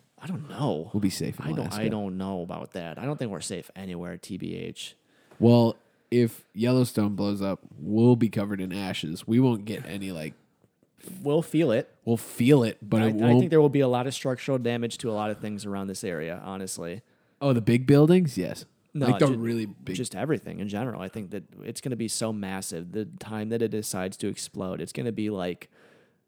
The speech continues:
Speaker 1: I don't know the exact comparison, but it's a lot of nukes.
Speaker 2: Fuck it.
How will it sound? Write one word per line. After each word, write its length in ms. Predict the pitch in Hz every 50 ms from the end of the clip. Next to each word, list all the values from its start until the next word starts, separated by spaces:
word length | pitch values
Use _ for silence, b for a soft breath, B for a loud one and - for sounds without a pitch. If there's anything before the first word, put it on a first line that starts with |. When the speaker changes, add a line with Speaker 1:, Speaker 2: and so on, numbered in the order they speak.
| _ _ _ _ _ _ _ _ -
Speaker 1:
I 80 | 120 120
don't 200 | 135 156 160 - _
know 480 | 135 127 117 117 113 113 113 117 120 117
the 140 | 117 120 110
exact 380 | 101 - - 107 98 107 -
comparison, 580 | - 104 101 104 98 90 90 92 - 98 95 98 95
but 120 | 98 104 101
it's 160 | 107 113 -
a 40 | 113
lot 240 | 104 101 98 92 95
of 80 | 90 90
nukes. 440 | 85 78 73 - - - - - - _ _ _
Speaker 2:
Fuck 260 | _ - 117 110 110
it. 140 | 107 101 -